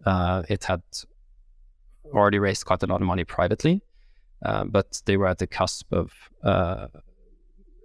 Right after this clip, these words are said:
significant growth because they had deployed ten sites already. They are looking to deploy hundred. So they needed to raise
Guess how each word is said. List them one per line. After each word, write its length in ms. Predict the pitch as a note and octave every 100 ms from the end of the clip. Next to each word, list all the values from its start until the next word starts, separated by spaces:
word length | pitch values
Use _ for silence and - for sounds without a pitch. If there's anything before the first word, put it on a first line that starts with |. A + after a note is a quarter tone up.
| -
significant 640 | - G2 G2 - G2 F#2
growth 460 | G2 A#2+ G#2 A2+ -
because 280 | F#2+ F2+ G2
they 60 |
had 160 | F2 F2+
deployed 340 | - - F#2 -
ten 200 | - G2
sites 460 | F#2+ - F#2+ - -
already. 360 | F#2+ F#2+ A2
They 300 | A#2 - E2+
are 140 | F#2+ F2+
looking 300 | F#2 - F#2
to 80 | F#2
deploy 440 | F2 - - - - -
hundred. 320 | - G2 D3+ - - - - - -
So 180 | - -
they 140 | -
needed 300 | F#2 F#2+ F#2+
to 100 | -
raise 460 | F#2 E2 E2 - -